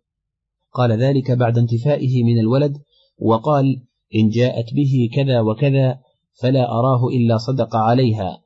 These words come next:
وإن جاءت به كذا وكذا فلا أراه إلا كذب عليها"، فجاءت به على النعت المكروه، فعلم أنه صدق عليها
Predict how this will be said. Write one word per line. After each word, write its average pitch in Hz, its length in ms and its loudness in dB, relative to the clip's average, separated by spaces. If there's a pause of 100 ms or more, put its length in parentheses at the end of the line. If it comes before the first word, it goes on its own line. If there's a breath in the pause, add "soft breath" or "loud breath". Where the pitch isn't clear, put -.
(480)
وإن 101 260 -2
جاءت 131 360 -2
به 127 360 2
كذا 123 260 2
وكذا 127 540 0 (440)
فلا 113 240 0
أراه 120 380 0
إلا 110 300 0
كذب 120 340 0
عليها"، 110 680 0 (560)
فجاءت 131 440 0
به 135 300 0
على 117 180 0
النعت 123 380 0
المكروه، 139 600 -2 (360)
فعلم 120 360 0
أنه 117 440 0
صدق 120 360 -2
عليها 127 760 0